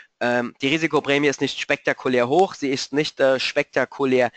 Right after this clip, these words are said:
niedrig. Ähm, dementsprechend auch aus dieser Perspektive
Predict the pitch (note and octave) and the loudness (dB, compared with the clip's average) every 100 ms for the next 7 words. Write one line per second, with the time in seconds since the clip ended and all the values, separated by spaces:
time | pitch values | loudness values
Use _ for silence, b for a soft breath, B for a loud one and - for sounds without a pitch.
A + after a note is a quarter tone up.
0 | B B B2 D3 F#3+ - F3 F3 - C#3 | B B -2 2 0 0 0 0 0 0
1 | C3+ C3+ C#3 D3+ D3 C3 - C#3 C#3+ B2 | 0 -4 -2 0 0 -2 -2 -2 -2 -2
2 | C3 C3 - F#3 F3+ - C#3+ D3 - C3+ | -2 -4 -4 0 0 0 -2 -2 -2 -4
3 | - - G3+ C#3+ | -4 -8 -4 -4